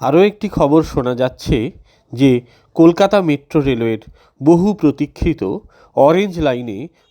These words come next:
প্রথম ট্রেন চলাচল এই ডিসেম্বর মাসেই হতে পারে। সে বিষয়ে এখনও পর্যন্ত মেট্রো রেলের তরফে কোনো বিজ্ঞপ্তি দেওয়া হয়নি,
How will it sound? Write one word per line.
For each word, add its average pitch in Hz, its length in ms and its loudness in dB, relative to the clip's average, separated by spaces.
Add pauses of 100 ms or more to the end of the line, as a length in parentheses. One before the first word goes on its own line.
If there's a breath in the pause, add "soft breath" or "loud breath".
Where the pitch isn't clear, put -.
প্রথম 180 380 -2
ট্রেন 147 320 0
চলাচল 123 540 0 (440 soft breath)
এই 175 120 4
ডিসেম্বর 175 580 0
মাসেই 156 380 -2
হতে 127 240 -6
পারে। 107 280 -2 (600 soft breath)
সে - 200 0
বিষয়ে 226 340 0
এখনও 196 380 -2
পর্যন্ত 156 500 0 (480 soft breath)
মেট্রো 170 320 0
রেলের 185 320 -2
তরফে 147 360 0
কোনো 165 200 -2
বিজ্ঞপ্তি 135 540 -6
দেওয়া 131 280 2
হয়নি, 135 300 -4